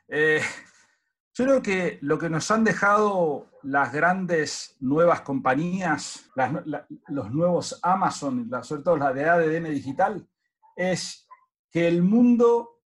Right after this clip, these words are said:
ha hackeado los modelos de negocios, ¿no? Amazon hace veinticinco, treinta años empezó a, a hackear lo que era una, una librería, ¿no? Digamos, Barnes and Noble estaba bastante preocupada cuando apareció Amazon,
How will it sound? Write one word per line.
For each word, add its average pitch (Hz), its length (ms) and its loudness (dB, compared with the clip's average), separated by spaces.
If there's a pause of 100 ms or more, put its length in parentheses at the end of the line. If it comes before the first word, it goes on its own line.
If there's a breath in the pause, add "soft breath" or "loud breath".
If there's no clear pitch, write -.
ha 185 120 -2
hackeado 208 720 2
los 147 160 -4
modelos 156 400 0
de 143 100 -6
negocios, 117 800 -10
¿no? 190 340 -12 (380)
Amazon 160 920 -4
hace 135 200 -10
veinticinco, 143 560 -4
treinta 165 300 -6
años 208 240 -6
empezó 143 920 -6 (160)
a, 123 380 -8
a 123 40 -4
hackear 147 840 -6 (280)
lo 127 120 -6
que 147 140 -8
era 151 140 -2
una, 135 240 -4
una 139 160 -2
librería, 143 580 -2
¿no? 175 260 -4
Digamos, 139 360 -8 (140)
Barnes 160 240 -6
and 151 100 -4
Noble 185 180 -6
estaba 156 300 -4
bastante 202 340 -4
preocupada 151 480 0
cuando 135 200 -2
apareció 135 420 -4
Amazon, 160 540 -4